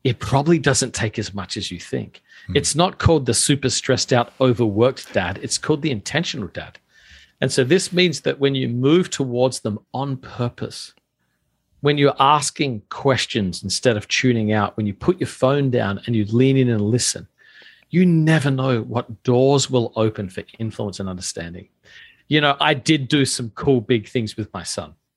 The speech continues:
Speaker 1: I did do some cool things. I wanted to. It's my personality. It's who my son was. We did some epic stuff.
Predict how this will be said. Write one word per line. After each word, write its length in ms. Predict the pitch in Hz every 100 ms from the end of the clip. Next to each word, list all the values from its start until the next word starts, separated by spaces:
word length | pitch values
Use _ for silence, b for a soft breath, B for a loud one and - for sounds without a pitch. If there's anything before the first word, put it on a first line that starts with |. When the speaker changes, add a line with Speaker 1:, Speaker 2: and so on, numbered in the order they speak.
| _
Speaker 1:
I 60 | 123
did 260 | 101 156
do 120 | 139
some 200 | 127 110
cool 200 | 104 117
things. 280 | 101 101 85 -
I 100 | 165
wanted 360 | 180 254 233 -
to. 180 | 107 - _ _ _
It's 220 | - 131 156
my 120 | 147
personality. 840 | - 165 - 156 170 165 170 165 b b b b -
It's 180 | - -
who 140 | 170
my 120 | 151
son 460 | 120 - 156 160 156
was. 360 | 147 147 139 151
We 80 |
did 200 | 151 151
some 160 | 139 139
epic 300 | 120 - -
stuff. 340 | - 139 123